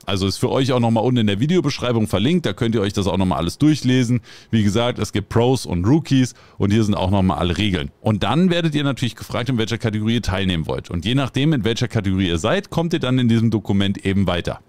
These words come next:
Bei den Pro-Challenges haben wir uns ein paar verschiedene Sachen ausgedacht. Einmal zum Beispiel Wrong Turn, Kopf mit der falschen Hand bauen.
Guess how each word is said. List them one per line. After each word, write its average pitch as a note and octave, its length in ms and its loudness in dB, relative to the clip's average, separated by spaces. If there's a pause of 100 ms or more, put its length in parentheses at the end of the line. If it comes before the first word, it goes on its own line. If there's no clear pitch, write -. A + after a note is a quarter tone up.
(140)
Bei A2+ 80 0
den B2 160 0
Pro-Challenges F#3 1000 0 (240)
haben C#3+ 240 2
wir D#3+ 60 2
uns C#3+ 160 2
ein A#2+ 80 0
paar A#2+ 160 -2
verschiedene B2 420 0
Sachen G2 300 -2
ausgedacht. F#2 640 -2 (340)
Einmal D#3+ 320 0
zum C#3 140 -4
Beispiel B2+ 320 0
Wrong C3 260 2
Turn, A#2+ 400 2 (320)
Kopf D3+ 240 -2
mit E3 160 0
der B2 80 0
falschen B2 420 -2
Hand C3 220 0
bauen. - 240 -4